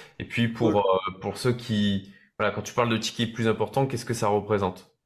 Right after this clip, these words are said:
Speaker 2: Aujourd'hui, sur, euh, sur, euh, si tu veux, sur le fonds, euh, spécifiquement dédié à l'Inde, euh, qui est basé en France, euh, qui va être basé en France, là, ces prochains jours, euh, les tickets, euh, le ticket minimum sera, comme tous les autres véhicules Super Capital, de vingt K,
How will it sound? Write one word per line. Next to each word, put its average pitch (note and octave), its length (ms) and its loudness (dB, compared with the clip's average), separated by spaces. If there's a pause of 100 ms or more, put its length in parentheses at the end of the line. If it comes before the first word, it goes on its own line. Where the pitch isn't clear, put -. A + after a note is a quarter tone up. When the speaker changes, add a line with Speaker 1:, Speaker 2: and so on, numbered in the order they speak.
(540)
Speaker 2:
Aujourd'hui, D3+ 500 0
sur, C3 300 0
euh, A#2+ 320 4
sur, A#2 360 -4
euh, A2+ 100 0
si A2+ 200 -10
tu B2 100 -14
veux, C3 180 -2
sur B2+ 280 -2
le A#2 100 0
fonds, C3+ 560 -4
euh, G#2+ 440 -2
spécifiquement C#3 760 -4
dédié A#2+ 400 0
à G#2+ 160 2
l'Inde, A#2+ 540 2
euh, G#2 140 -2
qui - 160 -6
est A2+ 40 0
basé A#2+ 340 2
en A2 100 0
France, C#3 720 -4
euh, G2+ 200 2
qui G2+ 160 -10
va A#2 100 4
être A#2+ 100 -2
basé A2+ 160 0
en G2+ 80 0
France, C#3+ 240 -4
là, A#2+ 140 0
ces - 120 -10
prochains A2+ 320 -6
jours, D3 340 -2 (380)
euh, A#2+ 80 4
les A#2+ 160 2
tickets, D3 640 2
euh, A#2+ 140 2
le A#2 100 0
ticket A#2 220 -2
minimum C#3+ 360 0
sera, C3 520 2
comme A#2 240 -4
tous G3 180 -6
les F3 140 4
autres D#3 240 -2
véhicules C3+ 320 -2
Super - 320 -8
Capital, A#2+ 400 -2
de G#2 80 -2
vingt B2 240 0
K, - 140 -10